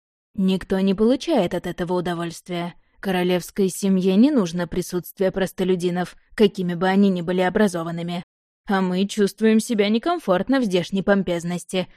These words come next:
но нельзя же отказывать, когда на бал зовёт сам король". "И все страдают", — со смешком заключила я. "Жизнь — суть страдания", — тоном заправского проповедника провозгласил Кэл.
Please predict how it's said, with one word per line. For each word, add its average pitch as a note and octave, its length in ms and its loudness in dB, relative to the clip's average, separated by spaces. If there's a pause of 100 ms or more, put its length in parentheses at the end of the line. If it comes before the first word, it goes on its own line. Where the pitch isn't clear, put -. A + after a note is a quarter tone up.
(140)
но G3+ 120 4
нельзя F#3 420 0
же D#4 100 2
отказывать, F3+ 640 -2 (140)
когда F#3 300 0
на F#3 140 0
бал F3 240 -2
зовёт F3 340 2
сам F#3 220 -4
король". F3+ 380 0 (1120)
"И A3+ 120 4
все - 280 -6
страдают", — E3+ 680 -2 (200)
со - 140 -8
смешком F3+ 500 -6
заключила F#3 540 -2
я. D#3+ 180 -12 (920)
"Жизнь — F#3+ 760 2
суть F#3+ 340 -2
страдания", — G#3 840 -2 (400)
тоном F3 340 -2
заправского F3+ 600 -4
проповедника F#3+ 800 -2 (160)
провозгласил G#3+ 800 0
Кэл. E3 400 -8